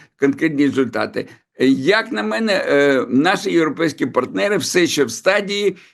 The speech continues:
ну, якихось дискусій і надії на те, що, можливо, Трамп поміняє, е, свою позицію. Хоча вже абсолютно зрозуміло, що він, е, цього, е, не зробить, тобто навряд чи можна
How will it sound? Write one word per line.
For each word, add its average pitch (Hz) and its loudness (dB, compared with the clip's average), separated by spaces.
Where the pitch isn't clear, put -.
ну, 202 0
якихось 160 0
дискусій 196 -2
і 185 2
надії 170 0
на 151 2
те, 220 4
що, 165 0
можливо, 151 0
Трамп 165 -2
поміняє, 165 2
е, 135 0
свою 151 0
позицію. 113 -2
Хоча 160 0
вже 143 0
абсолютно 147 0
зрозуміло, 131 0
що 147 -4
він, 135 0
е, 123 0
цього, 127 2
е, 131 2
не 143 2
зробить, 170 0
тобто 151 -2
навряд 160 2
чи 147 -6
можна 139 -2